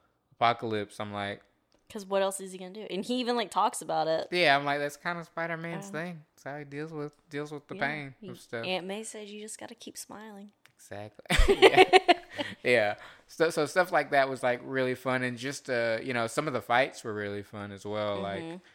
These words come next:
Speaker 1: Captain America versus Bucky.
Speaker 2: Yeah.
Speaker 1: And, like,
Speaker 2: And,
Speaker 1: Bucky
Speaker 2: like,
Speaker 1: cuts
Speaker 2: Captain
Speaker 1: him in half.
Speaker 2: America's got the roar, the zombie roar, like, "Rah."
Speaker 1: Yeah, it was, it was creepy when he killed Sh-, Sharon Carter.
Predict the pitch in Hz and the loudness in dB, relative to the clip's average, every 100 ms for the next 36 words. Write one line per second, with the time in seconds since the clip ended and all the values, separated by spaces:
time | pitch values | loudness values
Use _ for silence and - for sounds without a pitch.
0 | _ 143 110 120 117 117 113 117 110 107 | _ 2 2 0 0 2 0 -4 -4 -6
1 | - 110 120 117 120 117 - - - 180 | -8 0 0 0 -6 -10 -8 -6 -4 -4
2 | 180 _ 113 107 196 117 - 107 - - | -8 _ -4 -2 2 0 0 -8 -10 0
3 | 185 - 190 190 190 190 196 180 175 170 | 2 2 2 4 4 4 -2 -2 -2 -4
4 | 156 160 170 175 185 - 175 180 175 175 | -6 -4 -2 -2 -4 -8 -8 -4 -2 -2
5 | 180 170 170 180 175 - 208 - - 190 | -4 -2 0 2 0 -4 -12 -10 -12 -12
6 | 202 190 185 - - - 113 131 127 120 | -14 -14 -16 -16 -16 -14 -4 2 2 2
7 | 170 170 - - _ 165 160 170 131 - | -2 -4 -8 -20 _ -4 -2 -4 -8 -6
8 | 139 135 151 139 123 110 - 123 120 120 | -4 -2 -2 -2 -4 -6 -6 -2 0 -2
9 | - - - - 123 117 117 - 120 123 | -8 -18 -18 -10 -4 -2 -4 0 2 4
10 | 127 127 | 2 -2